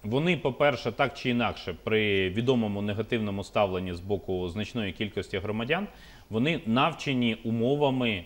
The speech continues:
життя всередині України. Ну, якщо вони добилися своїх статків, ну, як мінімум, мультимільйонери, вони, е, це звикли вигризати зубами в прямому сенсі цього слова. Тобто вони мають,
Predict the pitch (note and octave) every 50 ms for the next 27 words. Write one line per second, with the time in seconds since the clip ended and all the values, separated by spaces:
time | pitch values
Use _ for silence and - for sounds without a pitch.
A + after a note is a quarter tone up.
0 | - - F#2 G2+ A2 G2+ - - A#2+ A#2+ B2 B2+ B2 - - - G#2 A2 G#2+ G#2+
1 | G#2 G2+ G#2 G2 - - G#2 G2 F2+ E2+ D#2 C#2+ - - - - - - - -
2 | - C3+ C3 A#2+ A2+ - E3 D#3 C#3+ C#3 C3 B2+ B2 B2 C3+ B2+ C#3+ D3 B2+ A2+
3 | G2+ - - G#2 - - A2+ A2 G2+ - - - - E3+ A3+ - - - B2 G2
4 | - - - - - - - - - B2+ C3 A#2+ G#2+ - - C3 C#3+ C3+ A#2+ A2
5 | G#2+ G2+ F#2+ G2+ A#2+ B2+ A#2+ A2+ B2 A2 A2 A2 A2 A2+ A2+ A2 G#2 F2+ E2 D2+
6 | - - - - - - - - - - - - - - F#2+ G#2 A2+ A#2 A#2+ C3+
7 | D3+ E3+ F3+ E3 D3 A#2+ - - - - - - - - - _ - - - G#2+
8 | G#2 G#2 G2+ G2+ G2+ G2 G2 G2 G2 F#2+ F#2+ F#2+ F#2+ F#2+ F#2+ F#2+ F#2+ G2 G2 F#2+
9 | F#2+ F#2+ F#2+ F#2 F2+ F2+ - - - C#3 D3 B2+ G#2+ F#2+ A2 B2+ D3 C#3+ - C3+
10 | A#2+ A2 G#2 G2+ B2+ B2 A#2+ A#2+ C3 G#2 A#2+ C3+ B2+ A#2+ - A2 G2+ G#2 A2+ A2
11 | G#2+ F#2+ G2 F#2+ F#2 E2 - - - A2 A#2 A#2+ A#2+ A#2 A2+ G#2 - A#2 A2+ A2
12 | G#2 - G#2+ G2 - G#2+ G2+ G#2 F#2+ - - F#2+ F2+ - F2 E2 D#2+ - G#2 G2
13 | F2+ - A2 - - - - - - - - - - G#2 A2+ B2 C#3+ D3+ C#3+ C#3+
14 | C#3+ D3+ C#3+ C3 A#2+ G2+ - A2+